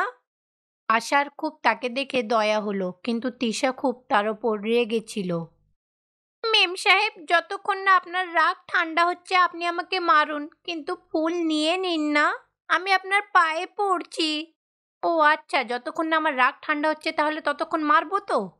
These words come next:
এইরকম বলে তিশা তার গায়ে হাত তুলতেই যাচ্ছিল, তখনই আশা তাকে থামালো। কীর্তিকে টাকা দিয়ে সেখান থেকে পাঠিয়ে দিল। কীর্তি নিজের চোখের জল মুছতে মুছতে কষ্টের সাথে সেখান থেকে বেরিয়ে চলে আসে।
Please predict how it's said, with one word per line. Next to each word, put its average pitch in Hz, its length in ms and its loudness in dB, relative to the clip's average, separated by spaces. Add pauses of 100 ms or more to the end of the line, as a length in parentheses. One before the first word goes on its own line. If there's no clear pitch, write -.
এইরকম 269 520 0
বলে 311 200 -2
তিশা 294 360 -2
তার 285 240 0
গায়ে 277 200 0
হাত 220 220 2 (120)
তুলতেই 233 360 -2
যাচ্ছিল, 269 500 -2
তখনই 233 500 -2
আশা 214 340 -2
তাকে 247 380 -2 (100)
থামালো। 233 460 2 (460)
কীর্তিকে 262 500 -2
টাকা 262 400 2
দিয়ে 233 320 -6
সেখান - 380 -6
থেকে 269 200 -2
পাঠিয়ে 247 480 -2
দিল। 196 200 -6 (540)
কীর্তি 233 420 -2
নিজের 254 380 -2
চোখের 247 360 -2
জল 254 200 0
মুছতে 226 460 -4
মুছতে 247 680 -6 (160)
কষ্টের 247 440 -2
সাথে 277 500 -4
সেখান 247 420 -4
থেকে 233 380 -4
বেরিয়ে 247 480 -2
চলে 254 400 0
আসে। 180 380 -6